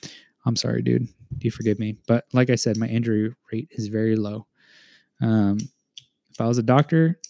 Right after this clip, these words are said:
I killed one patient out of millions of patients I did surgery on, <laughs> to put it in a weird way. But, um,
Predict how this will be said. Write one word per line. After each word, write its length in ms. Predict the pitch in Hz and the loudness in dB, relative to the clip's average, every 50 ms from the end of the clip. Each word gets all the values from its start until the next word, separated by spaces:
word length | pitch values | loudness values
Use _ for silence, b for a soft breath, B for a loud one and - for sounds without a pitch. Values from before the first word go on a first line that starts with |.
| _ _ _ _ - | _ _ _ _ -6
I 40 | - | -4
killed 300 | - - 117 110 113 117 | -2 0 0 0 0 0
one 200 | 117 123 131 131 | 0 0 0 2
patient 420 | - 127 123 - - 135 131 - - - _ _ - | 2 2 2 2 0 0 -2 -2 -6 -18 _ _ -6
out 220 | - 113 107 107 107 | -4 -2 0 0 0
of 520 | 107 107 107 104 104 104 - - - _ _ _ _ _ _ _ _ _ _ _ - | 0 0 0 0 -2 -4 -8 -14 -20 _ _ _ _ _ _ _ _ _ _ _ -6
millions 360 | - 113 107 110 110 110 107 | -4 -2 0 0 0 0 -2
of 80 | - - | -2 -2
patients 340 | - 113 - - - 120 - | -2 -2 -2 -4 -6 -6 -4
I 200 | 120 113 117 120 127 - _ _ | -2 -2 -2 -4 -4 -8 _ _
did 180 | - - 107 - | -2 -2 -2 0
surgery 340 | - 123 107 110 110 107 107 | 0 0 0 2 0 0 0
on, 140 | 107 113 | 0 0
<laughs> 1900 | 107 - - - - - - - - _ _ _ _ - - - - - - - - - - - _ _ _ _ _ _ _ _ _ _ _ _ _ _ - | -2 -2 -4 -6 -12 -16 -16 -18 -20 _ _ _ _ -18 -16 -16 -16 -16 -16 -18 -20 -20 -20 -20 _ _ _ _ _ _ _ _ _ _ _ _ _ _ -8
to 80 | - | 0
put 120 | 160 147 127 | 4 4 6
it 80 | 113 | 6
in 60 | 107 107 | 4 2
a 60 | 101 | 2
weird 180 | 104 104 104 | 0 0 0
way. 240 | 104 110 110 131 143 139 - _ _ _ _ _ | 2 0 0 0 0 -2 -6 _ _ _ _ _
But, 320 | 143 135 143 143 147 - | 4 4 4 4 4 2
um, 420 | - 143 139 131 135 135 135 139 | 2 4 4 4 4 2 0 -2